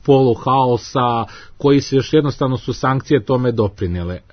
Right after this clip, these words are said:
pre svega američke u ovom slučaju, pošto smo shvatili da Evropska unija ne želi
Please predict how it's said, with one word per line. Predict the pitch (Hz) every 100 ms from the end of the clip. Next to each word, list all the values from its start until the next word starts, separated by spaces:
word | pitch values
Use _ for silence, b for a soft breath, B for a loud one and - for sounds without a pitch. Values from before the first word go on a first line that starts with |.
| -
pre | 127 113
svega | 127 113 120 117 117
američke | 110 117 117 - -
u |
ovom | 101
slučaju, | 98 127 - 117
pošto | 117 107 107
smo | 113
shvatili | - 107 - 117
da | 110
Evropska | 107 113 - 113
unija | 117 110
ne | 104
želi | 98 120 120